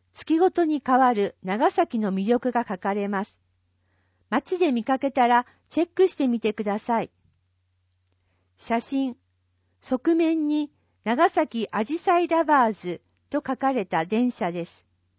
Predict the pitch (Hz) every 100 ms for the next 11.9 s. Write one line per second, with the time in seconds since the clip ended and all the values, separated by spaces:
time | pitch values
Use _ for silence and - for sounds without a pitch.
0 | _ _ _ _ _ _ _ _ _ _
1 | - 240 320 - 370 349 339 254 247 202
2 | 202 208 _ _ - 247 339 359 339 262
3 | 208 202 - - 247 - - 233 294 220
4 | - - 214 180 - _ _ _ _ _
5 | - 214 277 359 311 302 220 175 _ -
6 | 190 233 339 339 330 320 262 285 269 233
7 | 202 - 180 - _ _ _ _ _ _
8 | _ _ - 262 330 349 349 - 302 285
9 | 247 269 262 233 196 - 180 - _ _
10 | _ _ _ _ _ _ _ _ - -
11 | 330 349 339 320 311 294 233 180 135